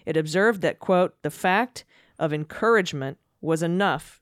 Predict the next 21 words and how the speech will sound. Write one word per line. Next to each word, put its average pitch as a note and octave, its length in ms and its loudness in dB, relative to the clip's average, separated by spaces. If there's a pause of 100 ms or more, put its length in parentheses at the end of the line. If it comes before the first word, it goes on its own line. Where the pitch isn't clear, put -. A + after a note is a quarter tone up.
(120)
to D#3+ 120 -4
create D#3 480 -4
joint D3+ 280 -4
liability C#3 800 -4
under D3+ 280 -2
an C#3+ 160 -4
aiding C3+ 260 -8
and C3+ 100 -8
abetting D#3 320 -2
theory. - 380 -10 (520)
But," G3 300 4
quote, F#3+ 320 2
"mere G#3+ 280 2
presence C4 720 -2
would F3 160 -2
not D#3 240 -2
be C3 100 -6
sufficient." - 760 -6 (520)
Seven D3+ 340 -2
oh D3+ 80 0
five D3 580 -4